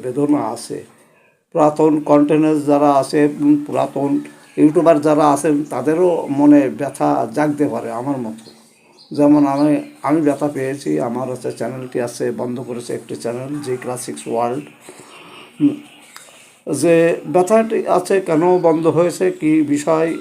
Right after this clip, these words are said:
এই বিষয়টি আমি আজ আপনাদের সামনে তুলে ধরছি যে আমার চ্যানেলটি কেন বন্ধ হয়েছে, কোন কারণে বন্ধ করেছে। আহ, চ্যানেলটি বন্ধ করার মূল কারণ হচ্ছে আমি ব্যানার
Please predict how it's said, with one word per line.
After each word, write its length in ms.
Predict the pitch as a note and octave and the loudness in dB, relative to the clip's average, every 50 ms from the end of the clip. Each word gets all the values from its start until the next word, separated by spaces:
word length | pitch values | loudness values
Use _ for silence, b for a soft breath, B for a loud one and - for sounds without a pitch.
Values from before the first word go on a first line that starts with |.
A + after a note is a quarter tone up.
| - - | -10 -10
এই 100 | - - | -8 -6
বিষয়টি 460 | A#2+ A2 C#3+ C#3+ D#3+ F3+ F#3+ F#3+ G#3 F#3+ | -6 -4 -6 -4 -4 -4 -4 -2 -2 0
আমি 180 | F3+ D3+ D#3+ | 0 0 0
আজ 200 | D#3+ D3+ D3 - | -2 -2 -2 -2
আপনাদের 400 | D#3+ D3 D3 C#3+ D3 C#3+ D3 C3+ B2 B2 - - - | -4 -2 -2 -2 -2 0 -2 -4 -4 -10 -14 -10 -8
সামনে 300 | C#3 B2+ C3 C3 B2+ B2+ | -8 -8 -6 -6 -8 -8
তুলে 280 | B2 - B2+ B2 C#3 D3 | -8 -8 -4 -4 -2 0
ধরছি 320 | D3 D#3+ D3+ D3+ - F3 | 0 -2 -2 -2 -6 -4
যে 140 | D3+ C#3+ C#3 | -2 -2 -2
আমার 200 | C3+ A#2+ C3 C#3+ | -2 -2 -4 -6
চ্যানেলটি 420 | C#3+ - B2+ B2+ C3 D3 D3 D#3 | -6 -6 -6 -4 -4 -4 -4 -6
কেন 260 | C#3+ B2 C3 C3 C#3 | -6 -6 -6 -6 -6
বন্ধ 240 | C#3 C3+ C3+ C#3+ C#3 | -6 -2 -2 -2 0
হয়েছে, 300 | C#3+ C3 C#3 D3+ D3+ E3 | -2 -2 -4 -4 -6 -8
কোন 260 | D#3 - C#3 C3+ C#3 | -8 -6 -6 -4 -4
কারণে 340 | D3 C3 B2 B2+ C3 C3+ C3 | -4 -4 -4 -4 -4 -6 -6
বন্ধ 280 | B2 B2 B2+ C3 C3+ C#3+ | -4 -4 -4 -4 -6 -8
করেছে। 480 | - - C#3 D#3 F3+ F3+ - A#2+ A2 B B B B B B B B B B | -6 -4 -2 -2 -2 -2 -4 -8 -10 B B B B B B B B B B
আহ, 180 | A2 G#2+ G#2+ A#2+ | -8 -6 -6 -6
চ্যানেলটি 440 | A#2 - A#2+ B2 C#3+ D#3+ D#3 F#3 | -6 -6 -4 -2 -2 -2 -2 -2
বন্ধ 240 | E3 D3 C#3+ C#3+ D3+ | 0 2 2 2 2
করার 380 | D#3 C#3+ D3+ D3+ D3+ D3+ C3+ C3 | 2 0 -2 -4 -4 -6 -6 -6
মূল 360 | B2 B2+ C#3 D3 D#3 D#3+ D3+ | -6 0 0 0 0 0 0
কারণ 300 | - D3 C#3+ D3 D3+ E3+ | 0 0 2 2 2 0
হচ্ছে 400 | F3+ F3+ F3+ - - D3+ C#3+ D3 B B B B B B B B _ | 0 -2 -2 0 0 0 0 0 B B B B B B B B _
আমি 400 | - B2 D3 D#3 D#3 D#3 D3+ D3 | 0 2 4 4 6 4 4 2
ব্যানার 520 | D3 - A2 C3 C3 C#3 D3+ E3 F3 F#3+ | 0 -2 -4 -2 2 4 4 4 4 2